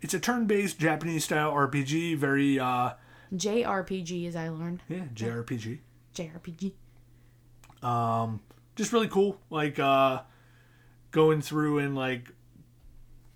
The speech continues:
Speaker 1: meeting different characters to bring to your party and traveling ar-, around this cool fantasy world. But
Speaker 2: It looks like Final Fantasy.
Speaker 1: Like, old school Final Fantasy.
Speaker 2: Mm-hmm.
Speaker 1: Like, pixel art and all that shit. So, yeah, fun game.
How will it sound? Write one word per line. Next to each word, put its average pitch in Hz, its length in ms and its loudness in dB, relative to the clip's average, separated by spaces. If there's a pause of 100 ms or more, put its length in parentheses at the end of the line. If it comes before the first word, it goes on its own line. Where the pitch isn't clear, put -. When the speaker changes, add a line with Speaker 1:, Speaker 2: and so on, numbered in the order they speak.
(480)
Speaker 1:
meeting 147 380 2
different 147 300 0
characters 156 580 6
to 147 60 -8
bring 143 280 2
to 143 120 -2
your 127 120 0
party 175 520 2
and 156 140 0
traveling 139 340 0
ar-, 135 200 -2 (240)
around 123 360 -2
this 120 240 -6 (460)
cool 131 260 0
fantasy 131 400 -4
world. 127 340 -4 (160)
But 107 240 -14 (180)
Speaker 2:
It 226 80 -6
looks 247 240 -2
like 214 160 -4
Final 196 280 -4
Fantasy. 196 540 -8 (200)
Speaker 1:
Like, 123 260 -8
old 147 380 4
school 107 360 -6
Final 104 260 -8
Fantasy. 113 320 -10
Speaker 2:
Mm-hmm. 214 400 -4
Speaker 1:
Like, - 180 -8
pixel 147 320 -2
art 123 200 -4
and 120 80 -10
all 113 80 -10
that 107 200 -12
shit. - 240 -14
So, 139 240 -16 (260)
yeah, 269 240 -4
fun 220 200 0
game. 190 240 -2